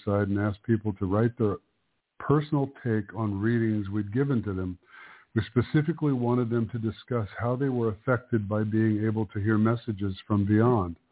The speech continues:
We were not seeking testimonials,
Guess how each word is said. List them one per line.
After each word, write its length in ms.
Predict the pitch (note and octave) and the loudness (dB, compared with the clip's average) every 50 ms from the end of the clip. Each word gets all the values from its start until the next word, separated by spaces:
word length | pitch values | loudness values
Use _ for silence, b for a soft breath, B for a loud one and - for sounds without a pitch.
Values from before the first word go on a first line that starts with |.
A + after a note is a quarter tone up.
| b b b b b b b b b b b b b | b b b b b b b b b b b b b
We 120 | A#2 B2+ | 4 4
were 180 | B2+ B2 A#2+ A#2+ | 6 6 6 6
not 300 | B2 C3+ D3 D#3 D3 - - - | 6 6 4 4 0 -2 -6 -4
seeking 400 | D3 C#3 C#3 - - B2 A#2+ A#2+ | -2 -2 -2 -2 -4 -4 -4 -4
testimonials, 800 | - B2+ A#2+ A2 - - A#2 A2+ G#2+ G#2 G2+ G#2 G#2 G2+ G#2 G2+ | -2 -2 -4 -4 -2 -2 -2 0 0 0 -2 -4 -4 -4 -6 -8